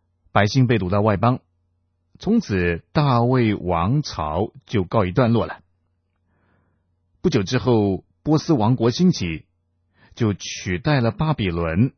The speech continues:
成为近东的霸主。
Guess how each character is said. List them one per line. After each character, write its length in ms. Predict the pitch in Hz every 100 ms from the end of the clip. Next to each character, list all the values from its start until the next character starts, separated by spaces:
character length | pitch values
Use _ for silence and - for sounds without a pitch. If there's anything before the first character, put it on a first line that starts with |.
| _ _ _
成 260 | - 101 107
为 220 | 101 107 -
近 460 | - 185 139 117 101
东 420 | 127 123 123 120
的 360 | 110 95 92 - -
霸 380 | 180 139 98
主。 320 | 87 - 92